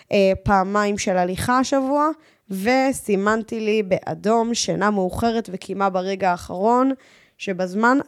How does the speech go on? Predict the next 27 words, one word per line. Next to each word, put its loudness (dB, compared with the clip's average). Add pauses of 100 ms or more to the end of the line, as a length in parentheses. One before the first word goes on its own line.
האחרון 0
זה -6
ממשיך -2
לתקוף -4
אותי -2
וזה -2
משגע 0
אותי, 2
אבל 2
מצד -4
שני -2
זה -8
חלק -2
מזמנים -4
של -6
בנייה -2
אישית, -2 (460)
ובשל 2
הטיפול 0
בתת -2
מודע, 0 (220)
אני -4
חייבת 0
לתת -6
את -6
זה 2
לעצמי. -2